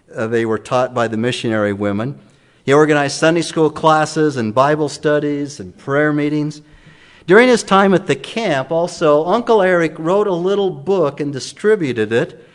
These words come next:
for the purpose of encouraging and strengthening his fellow prisoners. He called the book The Disciplines of the Christian Faith.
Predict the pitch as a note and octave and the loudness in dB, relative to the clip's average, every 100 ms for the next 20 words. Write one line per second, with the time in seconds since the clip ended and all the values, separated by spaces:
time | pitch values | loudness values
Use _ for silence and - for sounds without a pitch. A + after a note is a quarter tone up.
0 | _ - D#3 D#3 G3+ G#3 G#3 G3 F#3+ D#3+ | _ 0 2 2 2 2 0 -2 -2 -2
1 | D#3 D3+ - A#3 B3 B3 G#3+ G3+ F3 D3+ | -2 -4 -6 -2 -2 -2 -4 -2 -2 -2
2 | - - F#3+ G3 G3 E3+ C#3+ C#3+ C#3+ C#3 | -6 -4 0 0 0 -2 -2 -2 -2 -4
3 | - E3 D#3+ D#3 - F3 D#3+ A2 D#2+ - | 0 2 2 0 0 0 0 -6 -8 -14
4 | - _ _ _ - E3+ - G3+ A3 G3+ | -20 _ _ _ -6 -4 2 4 4 0
5 | G3 C#3+ A2+ B2 - _ _ _ - C3+ | -2 -2 -2 -4 -14 _ _ _ -6 -4
6 | C3 F#3+ G#3 - F3+ E3+ D3+ C3+ C#3 D3 | -4 -4 -4 -4 -2 -2 -4 -8 -6 -8
7 | - C#3 B2 - G#2 D#2+ - | -8 -10 -12 -8 -8 -8 -16